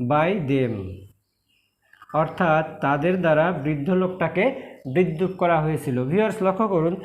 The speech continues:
the truck ran over the boy, অর্থাৎ ট্রাকটা ছেলেটাকে চাপা দিয়েছিল। তো ভিউয়ার্স, এখানে এই যে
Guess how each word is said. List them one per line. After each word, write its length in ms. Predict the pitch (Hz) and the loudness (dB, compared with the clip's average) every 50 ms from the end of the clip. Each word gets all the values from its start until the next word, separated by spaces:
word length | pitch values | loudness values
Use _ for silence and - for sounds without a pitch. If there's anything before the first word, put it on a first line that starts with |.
| - - - - 139 | -14 -16 -14 -10 2
the 160 | 139 175 175 175 180 - | 6 6 6 6 4 2
truck 300 | 185 190 165 165 - - - - - - - - - _ _ - 147 | 6 6 8 8 6 4 0 -6 -14 -18 -20 -20 -20 _ _ -4 0
ran 300 | 156 170 180 190 202 214 | 4 6 6 6 6 4
over 560 | 202 - 202 196 185 202 208 202 190 180 175 | 2 0 0 2 4 4 2 2 2 2 0
the 160 | 208 202 147 | 2 2 4
boy, 220 | 151 151 151 139 113 104 - - | 4 4 4 4 2 -2 -4 -4
অর্থাৎ 400 | 131 156 156 - - 190 185 185 - - - - - | -2 -2 -4 -2 -2 -2 -2 -2 -4 -10 -16 -10 -2
ট্রাকটা 680 | 160 156 170 180 190 185 - - - 170 160 170 208 - - - - - - - - - | 2 6 6 6 4 2 -4 0 2 4 4 4 4 2 -4 -12 -14 -16 -18 -20 -20 -20
ছেলেটাকে 580 | - - 170 165 180 190 190 208 196 196 202 196 | -4 -2 2 4 4 4 4 2 0 0 -2 0
চাপা 360 | 202 202 185 175 180 190 185 | 4 4 4 6 6 4 4
দিয়েছিল। 460 | 170 170 170 160 - 170 147 143 143 | 4 2 2 2 0 0 0 0 0
তো 120 | 180 180 175 | 0 0 0
ভিউয়ার্স, 360 | 185 214 220 220 214 220 - - | 2 2 2 2 2 0 -4 -4
এখানে 640 | 180 170 - 214 214 185 165 180 226 240 - - - - - - - _ _ _ _ _ _ _ _ - | -4 0 2 2 2 2 2 2 0 -2 -4 -10 -14 -18 -20 -20 -20 _ _ _ _ _ _ _ _ -4
এই 220 | 160 170 180 196 | 0 2 2 2
যে 480 | 190 170 190 196 196 180 185 190 - | 2 4 2 2 2 0 -4 -10 -14